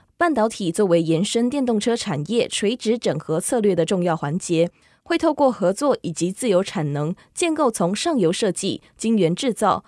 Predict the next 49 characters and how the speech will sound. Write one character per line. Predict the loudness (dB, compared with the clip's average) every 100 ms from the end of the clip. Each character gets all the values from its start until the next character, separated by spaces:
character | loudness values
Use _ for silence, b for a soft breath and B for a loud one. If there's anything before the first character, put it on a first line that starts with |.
| b b
功 | 0 2 2
率 | 2
模 | 4 2 0
组 | 0 -2 0
到 | -2
下 | 0 0 2
游 | 2 2
应 | 0 0
用 | 0
的 | 0 -2
一 | -4
条 | -4 -2 2
龙 | 2 -2
碳 | -4 -6
化 | 0 0
系 | 0 -2 -2
完 | 0 0 0
整 | 0 -2
生 | -2 -4
态 | -2 -4
系。 | -2 -4 -6 b b b b b -2
而 | 0
在 | 2 0
车 | 2
用 | 2 2
领 | 2 2
域 | 2
的 | 2 4
另 | 2 2
一 |
个 | 0 0
重 | 2
要 | 2
发 | 2 0 2
展， | 0 -2
就 | 0 2
是 | 2 0
自 | 2
动 | 0 2
驾 | 2
驶 | 2 0
的 | 0
关 | 2 0
键 | 2 2
零 | 2 0
组 | -2
件 | 2 0 0
光 | 0 0 0
达。 | -2 -2 -4